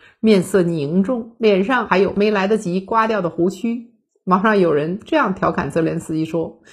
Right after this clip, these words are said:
：“我本来是个喜剧演员，你们怎么能让我出演战争片呢？”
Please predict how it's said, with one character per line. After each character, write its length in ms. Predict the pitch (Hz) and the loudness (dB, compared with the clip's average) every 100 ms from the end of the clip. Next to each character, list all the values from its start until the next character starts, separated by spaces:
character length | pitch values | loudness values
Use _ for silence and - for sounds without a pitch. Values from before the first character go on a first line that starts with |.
| - - | -18 0
：“我 140 | 370 | 2
本 160 | 381 285 | 4 4
来 140 | 294 | 2
是 120 | 302 | 0
个 100 | 320 | 2
喜 220 | 330 277 262 | 2 2 2
剧 160 | 311 | 4
演 200 | 302 247 | 4 4
员， 240 | 220 262 - | 2 0 -2
你 120 | 311 | 0
们 100 | 349 | 2
怎 120 | 349 | 2
么 60 | 269 | 2
能 100 | 330 | 2
让 160 | 339 | 2
我 60 | 262 | 2
出 260 | 254 370 349 | 0 2 4
演 260 | 277 220 | 2 0
战 280 | - 415 349 | 0 2 2
争 180 | 311 320 | 2 2
片 220 | 339 311 | 2 2
呢？” 180 | 311 | 0